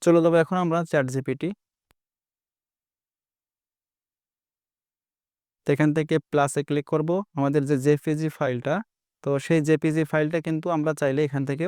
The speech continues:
ওপেন করে দিতে পারি। তো জেপিজিটা দিলাম। এখন আমাদের ট্যাগ প্রয়োজন হবে, তো এর জন্য আমি একটা এসইও লিখে রেখেছি।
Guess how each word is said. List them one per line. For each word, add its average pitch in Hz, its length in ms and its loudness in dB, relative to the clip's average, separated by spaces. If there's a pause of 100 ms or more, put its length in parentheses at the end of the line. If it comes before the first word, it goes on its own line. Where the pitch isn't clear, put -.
(140)
ওপেন 143 180 2
করে 123 200 -4
দিতে 113 160 -4
পারি। 113 220 -8 (1160)
তো - 100 -6
জেপিজিটা 151 520 2
দিলাম। 147 300 2 (160)
এখন 147 240 -4
আমাদের 160 320 0 (220)
ট্যাগ 147 180 2 (140)
প্রয়োজন 143 360 -2
হবে, 131 260 -4 (1200)
তো 147 80 2
এর 151 180 4
জন্য 165 280 0
আমি 165 220 0
একটা 139 300 -4 (340)
এসইও 147 420 -2
লিখে 135 320 0
রেখেছি। 127 400 -2